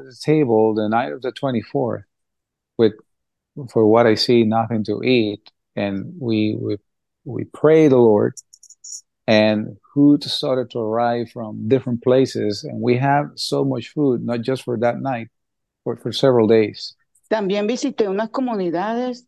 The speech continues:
Speaker 2: y la gente estaba en una situación muy necesitada. Eh,
Speaker 1: And
Speaker 2: los
Speaker 1: I al-,
Speaker 2: niños lloraban y,
Speaker 1: I also, I also
Speaker 2: y yo en-,
Speaker 1: visited some
Speaker 2: y yo entré en angustia.
Speaker 1: I also visited some communities that were going through very, very,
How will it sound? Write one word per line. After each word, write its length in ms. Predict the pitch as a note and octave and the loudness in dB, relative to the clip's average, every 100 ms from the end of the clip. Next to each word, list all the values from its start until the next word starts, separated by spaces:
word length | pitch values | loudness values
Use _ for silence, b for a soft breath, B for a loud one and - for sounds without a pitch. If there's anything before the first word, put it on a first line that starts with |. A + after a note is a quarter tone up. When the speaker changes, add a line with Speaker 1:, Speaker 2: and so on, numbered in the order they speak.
| - | -6
Speaker 2:
y 240 | F#3+ E3+ | -4 -4
la 180 | E3 D#3 | -4 -4
gente 640 | D#3+ D#3 - F3+ F3+ F#3 _ _ _ _ - | -4 -6 -6 -4 -4 -8 _ _ _ _ -8
estaba 340 | F3 - D#3+ | -6 -4 -2
en 80 | E3 | 0
una 180 | F3 F3 | -2 -2
situación 800 | F3 E3 D#3+ - E3 D#3+ D3+ - - | -2 -4 -4 -4 -2 -2 -4 -8 -8
muy 180 | E3+ E3 | -6 -6
necesitada. 840 | E3 D#3 D#3 D#3 - D3 C3+ C#3+ | -8 -8 -8 -8 -6 -4 -4 -4
Eh, 240 | E3 D#3+ D#3 | -2 -2 0
Speaker 1:
And 80 | |
Speaker 2:
los 100 | D#3 | 0
Speaker 1:
I 80 | - | 2
al-, 100 | B2+ | 2
Speaker 2:
niños 140 | E3 E3+ | 2 0
lloraban 760 | E3+ E3 F3+ E3+ E3 E3+ F3+ - | -4 -2 -4 -2 -2 -4 -6 -8
y, 380 | G3+ F#3 F3 E3+ | -6 -4 -4 0
Speaker 1:
I 80 | D3+ | 0
also, 340 | - - - _ _ _ _ _ | 0 -4 -14 _ _ _ _ _
I 120 | B2 A#2+ | -4 -2
also 260 | C#3 C#3 | 0 0
Speaker 2:
y 60 | A#2+ | 0
yo 60 | |
en-, 80 | C3+ | 2
Speaker 1:
visited 220 | C#3 B2 | 2 0
some 320 | G2+ B2+ A2+ - _ _ _ _ _ _ _ _ - | -2 -6 -6 -12 _ _ _ _ _ _ _ _ -6
Speaker 2:
y 100 | G3 | -4
yo 140 | F#3 | -4
entré 320 | F#3+ - G3+ | -4 -6 -6
en 100 | G3+ G#3+ | -4 -4
angustia. 640 | G3+ A3 A3+ - B2 - _ _ - | -4 -6 -6 -8 -8 -10 _ _ -10
Speaker 1:
I 80 | A2+ | -4
also 240 | D#3 D#3 | -2 -2
visited 340 | D3 D3+ D3+ B2+ | -2 0 0 -2
some 220 | C3 C3+ | -4 -8
communities 720 | - B2 C3 C3 A#2+ B2 A#2 | -6 -6 -4 -4 -2 -2 -2
that 140 | A2+ G#2+ | -4 -6
were 540 | A2 G#2+ G#2+ G#2 _ _ _ _ _ _ _ | -6 -4 -6 -10 _ _ _ _ _ _ _
going 200 | A2+ A2+ | -6 -4
through 400 | A2+ G#2 G2+ F#2 | -2 0 0 0
very, 400 | A2 A#2 A2 G2+ | 2 4 4 2
very, 480 | F#2 G#2+ G2+ F#2+ | 0 -2 -4 -8